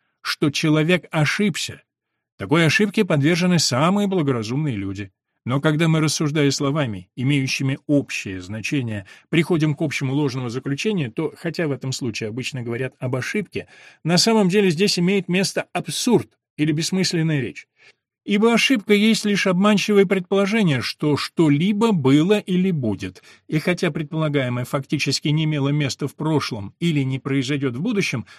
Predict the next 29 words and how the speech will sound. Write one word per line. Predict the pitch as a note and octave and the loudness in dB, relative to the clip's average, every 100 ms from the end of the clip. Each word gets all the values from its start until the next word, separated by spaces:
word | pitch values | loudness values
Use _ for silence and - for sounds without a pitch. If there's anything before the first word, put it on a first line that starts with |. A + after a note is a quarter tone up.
| _ - | _ -6
однако | C#3 F#3 G#3 | 0 2 4
возможность | G3+ G3+ G#3 E3+ A#2+ A#2+ - | 4 6 4 4 2 -4 -4
того | C#3+ C3+ B2+ | -4 -2 -2
и | |
другого | B2 B2+ G3 B3 | -2 -2 0 2
не | G3 | 0
была | C3 B2+ D3+ | 0 -2 -4
исключена. | C#3+ C#3+ C#3 A2 E2+ - _ _ _ | -4 -4 -4 -6 -12 -20 _ _ _
Когда | F#2+ G#2+ F3 | -10 -2 2
же | D3 | 2
мы | D#3+ | 2
делаем | D#3 E3+ E3 | 2 2 2
утверждение | E3+ E3 E3+ D3+ D#3+ E3 D#3 | 0 2 0 0 0 0 0
общего | D#3 C#3 D3+ D3 | -2 -4 -2 -2
характера, | E3 D#3+ F#3+ - F#2+ F2 - - _ | -2 -2 -2 -6 -12 -14 -20 -20 _
то | A2 | -4
оно | B2+ E3 | 0 0
в | - | 0
случае | D#3+ D#3 D#3 | 0 0 0
его | C#3+ | 2
неправильности | D3 C#3+ C3 A#2 A2+ B2+ E3 - | 2 0 -2 -4 -4 -4 -4 -2
не | F3 G3+ | 0 0
может | A3+ G3 C3 | 0 0 -2
быть | A2 A2+ - | -6 -10 -8
представлено | C#3 C#3 - - B2+ A2 A2 A2 | -6 -2 -4 -4 -6 -4 -6 -6
как | A#2 A2+ | -10 -10
возможность. | C3 C3+ B2+ E2 F2 - - - - C#3+ | -8 -4 -6 -8 -16 -20 -20 -20 -10 -2
А | E3+ | -2
слова, | - F#3+ E3+ G3 | 2 2 2 0